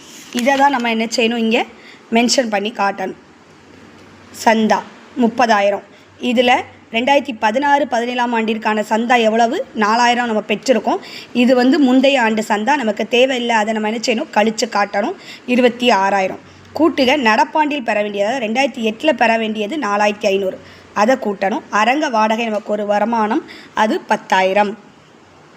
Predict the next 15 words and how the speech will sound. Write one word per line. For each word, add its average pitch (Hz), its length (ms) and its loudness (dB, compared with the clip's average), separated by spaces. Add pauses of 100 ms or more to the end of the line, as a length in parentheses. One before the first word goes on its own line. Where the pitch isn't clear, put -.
(200)
ஓகேவா? 226 400 2
இப்போ 262 280 -2
நமக்கு 247 380 -2
என்ன, 247 380 0
என்ன, 220 280 -2
இப்போ 226 280 0
நமக்கு 226 240 -2
எந்த 220 200 -4
சைடு 285 100 4
அதிகமா 233 360 0
இருக்கு? 208 240 -2
வருமானம் 233 480 2
தான் 233 120 -4
அதிகமா 220 380 0
இருக்கு, 202 320 0